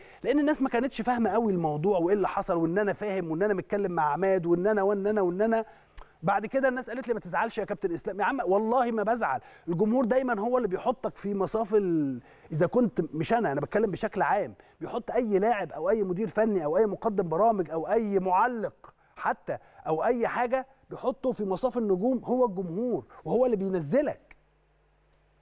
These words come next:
فالجمهور ده هو الأساس في كل شيء. وبعدين لما أنت مدير فني كارلوس كيروش، كارلوس كيروش اللي هو لع-،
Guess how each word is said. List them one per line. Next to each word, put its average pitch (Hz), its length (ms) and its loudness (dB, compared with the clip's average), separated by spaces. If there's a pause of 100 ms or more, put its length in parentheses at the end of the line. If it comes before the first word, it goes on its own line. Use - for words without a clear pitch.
(720)
فالجمهور 196 460 2
ده 277 300 0 (800)
هو 277 160 4
الأساس 247 640 -2
في 170 80 -16
كل 233 280 -6
شيء. 233 220 -4
وبعدين 180 420 0 (340)
لما 185 220 2
أنت 277 160 0
مدير 220 360 0
فني 233 580 2
كارلوس 226 640 2
كيروش، 196 840 0 (120)
كارلوس 226 460 0
كيروش 208 260 -2
اللي 202 120 -2
هو 208 120 4
لع-، 170 520 2